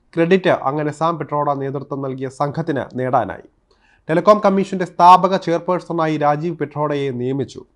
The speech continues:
പ്രധാനമന്ത്രിയുടെ ടെക്നോളജി മിഷൻ ഉപദേഷ്ടാവായി സാം മാറുകയായിരുന്നു. ടെലികോം മേഖലയിൽ ഒതുങ്ങുന്നതല്ല പിട്രോഡയുടെ സേവനങ്ങൾ. ആയിരത്തി തൊള്ളായിരത്തി എൺപത്തിയേഴിൽ പ്രധാനമന്ത്രി രാജീവ് ഗാന്ധിയുടെ ഉപദേഷ്ടാവായിരുന്ന കാലത്ത് ടെലികമ്മ്യൂണിക്കേഷൻ, ജലം, സാക്ഷരത,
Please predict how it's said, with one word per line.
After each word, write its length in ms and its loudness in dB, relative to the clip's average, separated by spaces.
പ്രധാനമന്ത്രിയുടെ 680 2
ടെക്നോളജി 520 -4
മിഷൻ 320 -6
ഉപദേഷ്ടാവായി 800 -2
സാം 420 -4
മാറുകയായിരുന്നു. 800 -2
ടെലികോം 340 6
മേഖലയിൽ 520 0
ഒതുങ്ങുന്നതല്ല 800 4
പിട്രോഡയുടെ 600 -2
സേവനങ്ങൾ. 520 -10
ആയിരത്തി 260 8
തൊള്ളായിരത്തി 340 4
എൺപത്തിയേഴിൽ 580 2
പ്രധാനമന്ത്രി 560 0
രാജീവ് 360 6
ഗാന്ധിയുടെ 460 2
ഉപദേഷ്ടാവായിരുന്ന 840 0
കാലത്ത് 500 0
ടെലികമ്മ്യൂണിക്കേഷൻ, 880 0
ജലം, 480 0
സാക്ഷരത, 500 0